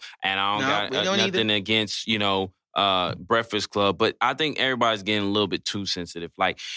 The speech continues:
Speaker 1: you gotta understand, me, my name itself here, if I try to, if I'm so if I was a sensitive person, my, my proper pronunciation, my name is Nana, okay?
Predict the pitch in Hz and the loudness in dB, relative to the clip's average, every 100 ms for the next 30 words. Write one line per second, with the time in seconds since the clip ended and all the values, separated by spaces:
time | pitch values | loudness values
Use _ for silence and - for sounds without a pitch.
0 | - 185 247 196 170 147 - 160 143 - | 0 4 4 4 0 -2 0 0 0 -2
1 | 147 185 226 254 - 113 143 151 147 156 | 2 2 2 0 -2 0 2 2 0 0
2 | 190 214 180 - 139 135 - 160 180 208 | -2 -4 -8 -2 0 0 0 0 2 0
3 | 208 208 214 214 208 - - 151 147 151 | 0 2 2 2 -2 -16 -4 -2 -2 2
4 | 135 160 180 180 - - 175 160 160 160 | 4 4 4 0 -4 2 4 4 2 0
5 | 160 143 135 127 - _ 139 135 151 185 | 0 0 -2 -4 -12 _ 0 2 2 0
6 | 113 - - - 160 147 - 120 131 156 | -4 -12 -6 2 4 4 2 2 2 2
7 | 180 147 120 156 151 156 117 - 135 139 | 2 -2 0 0 2 0 0 2 2 2
8 | 143 139 - - - - 123 156 - 127 | -2 -2 -8 -14 -4 2 4 2 -2 0
9 | 135 156 160 160 135 143 131 127 131 123 | 0 2 2 2 0 0 0 0 0 -2
10 | 117 113 110 107 92 95 101 90 82 90 | 0 0 0 -2 -4 -2 0 0 -2 -8
11 | - 92 101 107 | -4 -2 0 -2